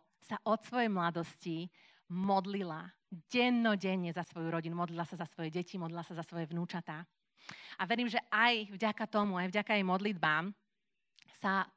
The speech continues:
udiala táto, táto vec, o ktorej hovorím, a toto zázračné, a, obrátenie našej rodiny.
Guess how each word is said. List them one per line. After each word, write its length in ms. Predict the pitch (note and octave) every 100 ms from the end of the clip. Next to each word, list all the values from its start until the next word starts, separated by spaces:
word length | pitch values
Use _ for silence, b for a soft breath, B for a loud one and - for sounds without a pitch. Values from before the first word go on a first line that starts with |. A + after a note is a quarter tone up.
| -
udiala 400 | G#3+ G3 G3+ F3+
táto, 320 | F#3 F3+ E3+ - b b
táto 240 | b F3+ F#3
vec, 320 | D#3+ B3+ C4+ - - -
o 20 | -
ktorej 260 | - F#3
hovorím, 480 | F3 G3 G#3+ D#3+ D#3+ - B B B
a 240 | E3+ D#3+ D#3
toto 320 | F3+ E3+ E3+ D#3+
zázračné, 720 | E3+ F3+ G3 F3+ - E3+ D#3+
a, 320 | - F3 D#3 D#3 E3+ -
obrátenie 640 | F3+ G3 F3+ E3+ D#3+ D#3
našej 320 | D#3+ D#3 - F3
rodiny. 400 | F#3+ F#3 D#3+